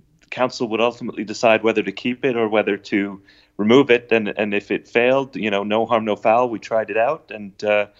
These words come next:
belie-, believe it or not, you know, after eighteen months, the, the city loved it. It induced one point two million new bicycle trips,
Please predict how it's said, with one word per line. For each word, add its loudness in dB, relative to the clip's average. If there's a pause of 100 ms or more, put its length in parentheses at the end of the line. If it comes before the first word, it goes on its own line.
(480)
belie-, 0
believe 0
it -4
or -2
not, 0
you -6
know, 0
after -2
eighteen -4
months, -6
the, -4
the -10
city 0
loved 4
it. 2
It -2
induced -2
one -2
point -4
two -6
million -2
new -2
bicycle 0
trips, -8